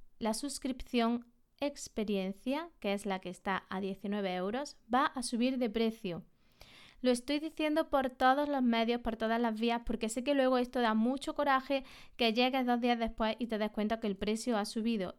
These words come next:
Y va a subir y no va a volver a bajar. Y esto que ha-, que he hecho de subirle el precio a la Escuela de Luz es algo, o es algo que estaba estudiado y, y propuesto para que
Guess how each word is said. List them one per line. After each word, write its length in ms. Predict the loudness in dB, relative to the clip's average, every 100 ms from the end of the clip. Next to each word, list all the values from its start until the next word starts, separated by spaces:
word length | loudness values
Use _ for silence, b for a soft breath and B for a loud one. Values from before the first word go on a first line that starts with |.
| _ _ -4
Y 140 | 0
va 160 | 4 2
a 60 |
subir 400 | 2 0 0 -2 0
y 140 | 4
no 180 | 4 6
va 160 | 6
a 40 | 6
volver 360 | 4 4 2
a 80 | 2
bajar. 500 | 0 -2 -2 -2 -2 -10 B B B
Y 160 | 2
esto 520 | 2 2 0 2 2 0
que 160 | 0
ha-, 320 | 0 0 -4 -4
que 200 | 0 0
he 40 |
hecho 300 | -2 -4 -4
de 120 | -4
subirle 420 | -4 -4 -2 -2
el 100 | -4
precio 440 | -4 -4 -4 -4 -2
a 40 |
la 60 | -2
Escuela 400 | -6 -4 -2 0
de 80 | 0
Luz 240 | -2 -6 -12 _
es 220 | -4 -4 0
algo, 500 | 2 4 2 0 -4 b b b b b b b b b -10
o 60 |
es 120 | -6 -2
algo 240 | -2 0
que 80 | -2
estaba 540 | -2 2 4 2 0
estudiado 880 | -4 -4 -2 0 2 4 4 2 -2
y, 440 | -2 -2 0 -2 -6 _ _ _ _ _
y 160 | -6 -4 -6 -6
propuesto 800 | -2 0 4 6 4 0 -4 -2
para 300 | -4 -4 -6
que 380 | -6 -6 -8